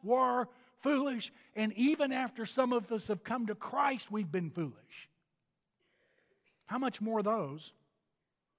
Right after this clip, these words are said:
who never came, who have yet to come to Jesus Christ? So I, I want to propose something here. You're familiar with the golden rule. Do unto others as you would have them do unto you.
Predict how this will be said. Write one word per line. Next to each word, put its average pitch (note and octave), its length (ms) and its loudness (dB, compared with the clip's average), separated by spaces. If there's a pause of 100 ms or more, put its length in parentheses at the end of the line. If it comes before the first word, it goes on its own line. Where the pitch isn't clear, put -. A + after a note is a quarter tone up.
(400)
who F3+ 80 -2
never E3+ 220 -2
came, D3+ 440 -4 (680)
who F3+ 80 2
have D3+ 140 0
yet F#3+ 180 0
to D3 60 -14
come C3 380 -8 (600)
to D3 80 -12
Jesus C3 380 -10
Christ? - 340 -16
So G3+ 120 4
I, C4+ 240 -2
I D4+ 40 4
want E4 200 -2
to G3+ 80 -8
propose F#3+ 400 -2
something C3+ 340 -12
here. C3+ 200 -10 (500)
You're B3 140 2
familiar C4+ 360 2
with G#3+ 160 2
the F3+ 80 -4
golden F#3 460 0
rule. F3+ 260 0 (340)
Do A#3 260 2
unto A#3 180 2
others F3 500 0
as E3 160 -2
you A3 120 0
would G3+ 160 2
have G3+ 340 -2
them E3 260 -4
do E3+ 380 0
unto E3+ 240 -2
you. F3 320 -2